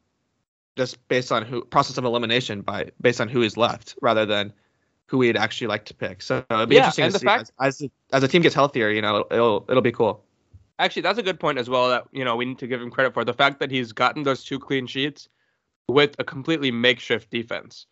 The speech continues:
Speaker 1: Yeah.
Speaker 2: Um, it's not our st-, everyone would have wanted, you know, a starting defense at the beginning of the year would have been, you know, Maguire, Varane, Wan-Bissaka, Luke Shaw. Now, Luke Shaw actually is, I think, fit,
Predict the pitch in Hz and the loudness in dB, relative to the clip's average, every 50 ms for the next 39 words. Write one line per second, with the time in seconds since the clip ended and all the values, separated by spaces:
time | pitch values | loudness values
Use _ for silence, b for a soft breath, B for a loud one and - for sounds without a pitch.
0 | _ _ _ _ _ _ - 107 101 90 117 117 113 110 107 107 107 _ _ _ | _ _ _ _ _ _ -4 -2 0 2 4 4 4 2 0 -6 -18 _ _ _
1 | _ - - 123 - 135 135 135 135 127 - _ _ _ - 127 131 131 120 - | _ -10 -10 -8 -6 0 4 4 4 4 2 _ _ _ 0 0 0 0 0 -4
2 | - - - 139 143 147 151 151 147 143 143 139 135 127 123 - 117 123 120 123 | -10 -10 -2 0 0 2 2 2 2 2 2 -2 -2 -4 -4 -6 -6 -4 -4 -4
3 | 120 117 120 120 117 113 110 110 - 139 131 127 123 123 123 117 - 135 120 113 | -4 -6 -6 -4 -4 -4 -4 -4 -2 -2 -2 -2 -2 -4 -6 -4 -4 -4 -4 -4
4 | - - 107 107 123 117 113 117 113 110 110 110 110 113 113 113 113 110 110 104 | -8 -14 -8 -6 -6 -6 -6 -8 -10 -10 -10 -6 -4 -4 -2 -2 -4 -4 -6 -6
5 | 104 113 110 107 113 110 _ _ _ _ _ - 120 120 117 110 107 107 113 107 | -4 -6 -6 -6 -6 -12 _ _ _ _ _ -8 -4 -2 -2 -2 -2 -4 -4 -2
6 | 104 120 117 120 120 120 113 104 107 117 117 117 117 120 117 117 117 117 110 - | 2 2 4 4 4 4 2 0 0 -2 0 2 2 2 2 0 -2 -6 -6 -4
7 | 113 117 117 110 110 - 123 113 110 - 113 110 107 110 107 - - 123 120 101 | -4 -2 -2 -4 -8 -2 -2 -2 -2 -2 -6 -6 -6 -6 -8 -8 -6 -4 -4 -4
8 | - - _ _ _ _ _ - - 123 131 127 131 196 220 - - 208 175 147 | -4 -8 _ _ _ _ _ -10 -2 2 2 6 6 4 4 6 6 6 6 6
9 | 147 - - 127 120 127 135 120 110 - _ _ _ _ - 113 113 110 113 110 | 4 2 -2 -6 -4 -2 -4 -4 -6 -14 _ _ _ _ -10 -10 -6 -6 -8 -8
10 | 107 - _ - - 120 110 - | -10 -18 _ -4 -4 -4 -4 -4